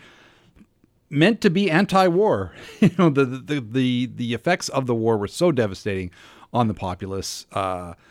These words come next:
you know, certainly in Britain and in Europe and Canada and England, e-, or sorry, and the United States, even though they sort of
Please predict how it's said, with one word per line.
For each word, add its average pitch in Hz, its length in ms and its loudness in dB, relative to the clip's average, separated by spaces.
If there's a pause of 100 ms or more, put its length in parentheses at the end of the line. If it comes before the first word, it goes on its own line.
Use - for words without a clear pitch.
(180)
you 107 80 -2
know, 98 80 -6
certainly 131 420 0
in 104 120 0
Britain 104 400 -4
and 107 300 -2
in 101 100 -2
Europe 101 320 -2
and 98 160 -8
Canada 101 540 -6
and 127 280 0 (160)
England, 127 360 2
e-, 131 160 -2
or 113 200 0
sorry, 131 300 -2
and 143 160 4
the 135 40 4
United 120 260 0
States, 123 320 -2
even 123 140 0
though 113 140 2
they 107 220 -2
sort 110 160 -4
of 95 140 -8